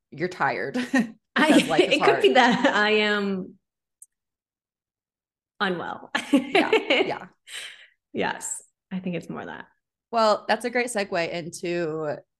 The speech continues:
Speaker 1: number eight, which I think, of course, you should definitely describe this one.
Speaker 2: I am excited to talk about this, but also
Speaker 1: <laughs> Tell 'em what you commented
Speaker 2: <laughs>
Speaker 1: on our,
Speaker 2: I was
Speaker 1: on our
Speaker 2: reading the
Speaker 1: outline.
Speaker 2: outline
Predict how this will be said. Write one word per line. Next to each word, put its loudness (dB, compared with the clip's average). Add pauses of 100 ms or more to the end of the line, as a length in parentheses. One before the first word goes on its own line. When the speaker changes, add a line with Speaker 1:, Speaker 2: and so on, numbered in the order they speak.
(140)
Speaker 1:
number -2
eight, 2
which -4
I -4
think, -6
of -18
course, -4
you -10
should -6 (380)
definitely -8
describe -6
this -6
one. 0
Speaker 2:
I 0
am -4
excited -2
to -6
talk -4
about 0
this, -6
but -6
also -4 (120)
Speaker 1:
<laughs> -4
Tell 6
'em 6
what 2
you -2
commented 0 (140)
Speaker 2:
<laughs> -12
Speaker 1:
on 0
our, 0 (140)
Speaker 2:
I 4
was 6
Speaker 1:
on 0
our 4
Speaker 2:
reading 2
the 4
Speaker 1:
outline. 2
Speaker 2:
outline -2